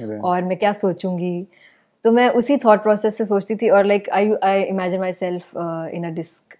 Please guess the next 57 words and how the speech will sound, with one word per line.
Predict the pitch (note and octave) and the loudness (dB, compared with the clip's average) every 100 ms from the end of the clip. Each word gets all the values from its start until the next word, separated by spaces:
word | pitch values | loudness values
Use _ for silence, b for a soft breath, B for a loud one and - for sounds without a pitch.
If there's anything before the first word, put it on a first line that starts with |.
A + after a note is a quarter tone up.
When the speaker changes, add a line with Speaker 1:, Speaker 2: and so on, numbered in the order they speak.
| - | -10
Speaker 2:
and | D#3+ D#3+ D#3+ - | -10 -8 -10 -10
I, | D#3 D#3+ D#3 D#3 - | -10 -10 -12 -12 -8
then | F#3 | -6
I, | F3+ E3 | -6 -8
like, | E3 E3 E3 - | -8 -10 -10 -2
swing | A3 G#3+ | 0 0
to | G#3+ | 0
the | F#3+ G3+ | -4 -4
song | F#3+ F#3+ | -4 -4
and | G#3+ | -2
then | A#3 | -2
I | C#4 | -2
sing | C4+ F3 | -4 -8
एकदम | E3+ E3+ F3+ | -8 -8 -8
मस्ती | F3 - E3 | -10 -10 -12
में। | D#3 - _ A#2+ | -12 -18 _ -14
Speaker 1:
हम्म। | A2 G#2 | -12 -6
Speaker 2:
तो | G#3 | 0
जब | A#3 | 4
आप | A#3+ A#3+ - - | 4 2 -16 -4
खुद | A#3+ | -2
फील | - A#3 A#3 | 0 0 2
करके | A#3 A#3 | 0 2
गाते | G#3 G3 | 2 2
हो | |
तो | B3 A#3+ | 2 2
वो | G#3 G3+ F#3 - | 2 2 0 -4
फीलिंग | - G3+ G3 G3 | -8 -4 -2 -2
अच्छे | F#3 F#3+ | -4 -8
से | F#3+ F3+ E3 | -6 -8 -4
पहुंचती | F#3 F#3 - F#3 | -6 -6 -6 -4
है | E3 D#3+ - | -4 -8 -8
ऑडियंस | E3 E3+ E3+ - | -8 -6 -10 -12
तक। | F3 B2+ | -14 -10
Speaker 1:
करेक्ट। | G#2+ G#2+ b b _ - | -10 -10 b b _ -6
Speaker 2:
तो | F3 | -2
that | F3+ F3+ | 0 2
is | A3+ A3 | 2 2
the | G#3 G3+ F#3+ F3 E3 - - E3 | 4 4 4 0 -6 -14 -14 -4
way | F3+ A#3 G#3+ F#3+ | 2 2 2 0
and | F#3 - | -2 -2
I | F3+ G#3+ B3 G#3+ | 0 2 2 0
enjoy | A3 A3+ F3 | -2 -2 0
all | F#3+ | 0
kind | G3+ E3+ E3 | 0 -6 -10
of | F3 E3 | -12 -12
song। | E3 F3+ | -12 -10
मतलब, | F#3+ G#3 | -6 -2
मैं | G#3 G#3+ - - | 0 -2 -4 -10
कब | G#3 | -8
से | - G#3 | -2 2
वेट | G3 F3+ | 2 0
कर | F#3 | -6
रही | F3 | -6
थी | G3 | -4
कि | F#3 | -2
यार | G3+ | -4